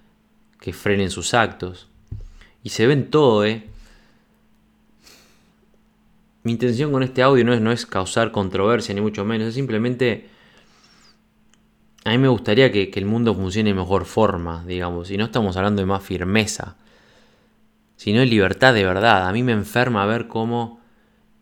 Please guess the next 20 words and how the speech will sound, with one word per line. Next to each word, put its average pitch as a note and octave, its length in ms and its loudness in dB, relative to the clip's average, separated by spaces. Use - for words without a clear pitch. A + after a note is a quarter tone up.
uno A2+ 260 -2
no G#2+ 180 0
puede A#2 180 2
dar A2+ 120 2
su A2 100 -6
opinión, A#2 640 -4
que - 100 -2
hoy A2+ 160 4
en G#2 140 0
día G#2+ 520 0
el, F#2+ 200 -8
el F#2 160 -8
concepto G2+ 480 -4
de F#2+ 100 2
liberales F#2+ 920 2
o G2+ 140 -4
de F#2+ 60 -2
izquierda G2 760 -2
o F2+ 160 -12
socialista, F#2+ 840 -6